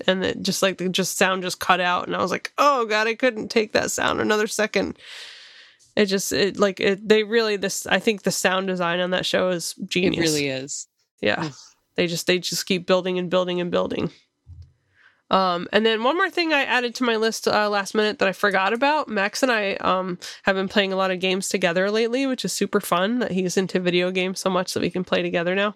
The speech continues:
Speaker 2: Yay.
Speaker 1: We found this silly little game on PlayStation called Manual Samuel. <laughs> It was on sale for, like, two dollars, <laughs> so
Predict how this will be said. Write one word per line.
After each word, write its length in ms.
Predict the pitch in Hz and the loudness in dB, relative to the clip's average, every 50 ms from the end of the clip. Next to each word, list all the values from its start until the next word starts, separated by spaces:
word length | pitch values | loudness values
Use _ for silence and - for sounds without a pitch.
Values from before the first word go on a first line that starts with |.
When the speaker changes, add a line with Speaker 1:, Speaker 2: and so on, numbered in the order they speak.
| _ _ - | _ _ -6
Speaker 2:
Yay. 440 | 359 415 359 202 175 180 175 _ _ - | -4 -2 -4 -4 -6 -8 -10 _ _ 0
Speaker 1:
We 140 | 202 208 202 | 0 0 2
found 340 | - - 220 202 202 208 208 | 2 2 2 2 2 0 0
this 120 | 208 196 | -2 -2
silly 340 | - - - 202 190 190 202 | -2 -2 -2 0 0 0 0
little 220 | 220 233 240 254 247 | 2 2 0 0 0
game 340 | 214 - 190 190 202 208 | -2 -2 0 0 0 0
on 160 | 202 190 185 175 | 0 -2 -2 -2
PlayStation 840 | - 202 202 180 - - 233 254 247 - - 302 302 302 302 302 294 - - - - - - _ - | -2 0 0 0 2 2 0 0 0 0 0 0 0 0 -2 -4 -8 -12 -20 -20 -20 -20 -20 _ -2
called 260 | - 214 202 196 180 | 0 2 2 2 0
Manual 520 | 190 190 185 185 190 208 208 208 208 202 | 0 0 0 0 0 0 0 0 0 -2
Samuel. 580 | 190 - - 190 185 196 208 226 247 277 302 294 294 | -2 0 0 0 0 2 2 2 2 0 -2 -4 -4
<laughs> 40 | - - - - - 370 - - - - - - - - - - - 494 539 - - - 415 494 480 - 381 392 427 - - 339 330 | -6 -6 0 2 2 2 4 2 -2 -4 -4 -4 -6 -6 -6 0 2 4 4 2 2 0 0 0 0 0 -4 -6 -4 -2 0 2 4
It 100 | - 262 277 | 4 6 6
was 80 | 302 320 | 6 4
on 180 | 311 311 320 | 4 2 0
sale 340 | 285 - - 262 247 247 294 | 0 0 2 4 4 2 2
for, 180 | 285 - 294 269 | 0 0 0 2
like, 220 | 254 247 262 - | 2 0 -2 -2
two 180 | - - 277 254 | 0 2 2 2
dollars, 640 | 240 202 208 214 240 277 320 359 381 349 - - 277 196 180 - - | 2 2 2 2 2 2 0 0 -2 -4 -4 -4 -6 -8 -10 2 4
<laughs> 140 | 415 440 - | 4 4 4
so 400 | - - - - - 320 302 | 2 -10 -6 0 2 2 2